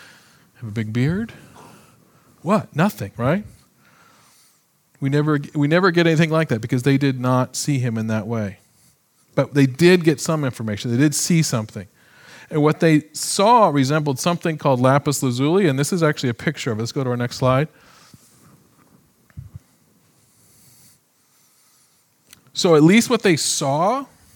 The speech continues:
the floor of heaven, or at least part of it, what they saw,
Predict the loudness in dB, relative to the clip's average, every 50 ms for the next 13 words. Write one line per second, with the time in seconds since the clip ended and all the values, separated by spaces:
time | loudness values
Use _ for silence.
0 | -10 -10 -10 -8 -6 -2 0 2 2 4 4 4 4 2 2 0 0 0 0 0
1 | 0 0 0 -2 -4 -8 -16 -10 -4 0 2 2 4 4 2 2 0 -2 -6 -4
2 | -2 0 0 0 0 -2 0 0 2 2 2 0